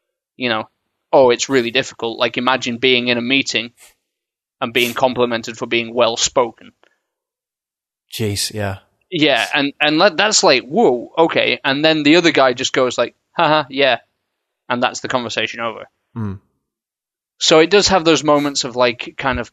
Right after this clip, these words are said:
Speaker 1: punchy, and then it has, like, it, it kind of feels like it's like, "Oh, but we still don't want to offend anybody."
Speaker 2: Yeah, just playing it careful. Oh, yeah, that's fine, I guess.
Speaker 1: You
Speaker 2: Like,
Speaker 1: understand it, yeah.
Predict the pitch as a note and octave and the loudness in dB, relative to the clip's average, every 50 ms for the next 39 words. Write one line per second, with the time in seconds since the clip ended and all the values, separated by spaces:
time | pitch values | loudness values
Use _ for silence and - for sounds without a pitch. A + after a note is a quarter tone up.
0 | _ _ - C3+ B2+ B2+ B2 - - - B2+ B2 B2 A#2+ A#2+ B2 B2 A#2+ A#2+ B2 | _ _ -6 -4 -4 -4 -4 -4 -4 -2 -2 -4 -4 -4 -4 -4 -4 -4 -6 -6
1 | A#2+ A2 A2 A#2 A#2+ A#2 A#2 A#2+ A#2 - - - A#2+ A#2+ A#2 A2+ - - - - | -6 -6 -6 -6 -6 -8 -10 -10 -10 -12 -8 -4 -4 -4 -4 -4 -8 -10 -10 -10
2 | A#2+ A#2 - - - _ - B2 G2 - - B2 A2+ C3+ - - C3 C3 B2+ A#2+ | -12 -14 -16 -20 -20 _ -14 -14 -14 -14 -16 -18 -14 -12 -8 -6 -6 -6 -6 -6
3 | - - C3 B2+ B2 - - C3 B2+ - - A#2+ - - A#2+ A#2+ - _ F3+ D#3+ | -4 -2 -2 -2 -2 -2 -4 -6 -6 -6 -8 -8 -8 -8 -8 -8 -6 _ 0 0
4 | C3+ B2+ B2 - B2+ - - C3 C3 B2+ - - - - - D#3+ C#3 B2 A#2+ B2+ | 2 0 -2 -6 -6 -6 -8 -10 -10 -8 -6 -6 -6 -4 -2 -2 -2 0 0 -2
5 | A#2 A2+ G#2+ G#2+ G2+ G#2 G#2+ - - A#2 G#2+ F#2+ E2+ - - - - - - - | -4 -4 -6 -10 -12 -12 -12 -10 -10 -10 -10 -10 -16 -20 -20 -20 -20 -20 -20 -20
6 | _ _ _ _ _ _ _ _ _ _ _ _ _ _ - C3+ A#2+ G#2+ G#2+ - | _ _ _ _ _ _ _ _ _ _ _ _ _ _ -6 -4 -4 -4 -6 -8
7 | - - - - B2 A2 G#2 G2+ F2+ - A2 G#2 G#2 - A2 A2 G#2+ - - - | -12 -12 -8 -6 -4 -4 -4 -8 -8 -6 -6 -6 -4 -4 -8 -8 -8 -8 -6 -2
8 | C#3+ C#3+ C#3+ D3+ D3 C#3 B2 A2+ G2 E2 G#1+ A#1 E2+ G#2+ C#3 A#2+ - - - A#2 | 0 2 2 4 2 2 0 0 -2 -4 -6 -6 -4 -4 -2 -2 -2 -4 -2 -2
9 | G#2+ G#2 G#2 G#2 G#2+ - - - - A#2 A2 A2+ - E3 - E3 A#2+ - - A2 | -2 -2 -2 -4 -8 -12 -12 -8 -6 -4 -2 0 2 4 4 2 2 0 -4 -4
10 | G#2+ A2+ G#2+ G#2 G2+ G#2 G#2+ B2 C3 A#2 G2+ - | -2 -4 -4 -4 -10 -8 -4 0 0 0 0 -2